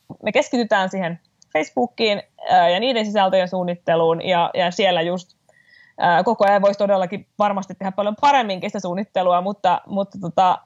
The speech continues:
pyritään siihen, että saadaan niinku sitä aktivoivaa, mut myöskin me tuota-, tuodaan sinne ihan asiapitoista, mut myöskin ihan hauskoja juttuja, ja halutaan, ää, kannustaa ihmisiä ja, ja tuoda sitä positiivista ilmapiiriä. Instagram on meillä niinku erittäin niukas, sillä vaan jaetaan just jotain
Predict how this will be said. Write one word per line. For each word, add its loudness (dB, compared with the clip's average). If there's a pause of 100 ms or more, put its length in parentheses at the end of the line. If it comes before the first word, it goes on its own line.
(140)
pyritään 2
siihen, -4
että -6
saadaan 0
niinku -6
sitä -2
aktivoivaa, 2
mut -4
myöskin 0
me -2
tuota-, 0
tuodaan 2
sinne -6
ihan -2
asiapitoista, -2
mut -2
myöskin -4
ihan -2
hauskoja 2
juttuja, 0
ja 4 (320)
halutaan, 2 (100)
ää, 0 (220)
kannustaa 2
ihmisiä -2
ja, 4 (280)
ja -2
tuoda -2
sitä -6
positiivista -4
ilmapiiriä. 0 (600)
Instagram 2
on 0
meillä 2 (720)
niinku -6
erittäin 2
niukas, -4
sillä 0
vaan 2
jaetaan 0
just -10
jotain -6